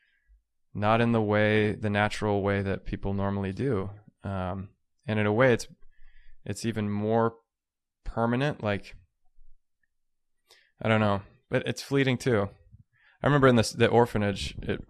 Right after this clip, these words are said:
that was when celibacy kind of clicked for me, was, uh, being around these kids that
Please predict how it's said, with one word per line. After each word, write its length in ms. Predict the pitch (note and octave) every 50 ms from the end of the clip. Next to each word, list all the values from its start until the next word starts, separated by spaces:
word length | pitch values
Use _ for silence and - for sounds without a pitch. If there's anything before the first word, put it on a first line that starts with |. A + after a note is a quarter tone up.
| - -
that 160 | A#2 G#2+ G2
was 120 | A2 G2+
when 240 | G#2+ G#2+ G#2+ G#2 F#2
celibacy 480 | - - G#2+ G#2+ G#2+ G2+ G2 - - G#2
kind 200 | - G#2 G2+ G2+
of 80 | F#2+
clicked 280 | - - G#2+ G#2 - -
for 140 | - A2 G2+
me, 180 | G2+ G2+ G2+
was, 320 | G2 G2 F#2+ F#2 - - - _ - -
uh, 220 | G#2 F#2+ F#2+ F#2
being 240 | F#2 - G2 G2+ G2+
around 180 | G#2 G2+ G2+ G2
these 120 | G2+ G2
kids 300 | - - G#2+ G2+ G2 -
that 180 | G2 G2 F#2 -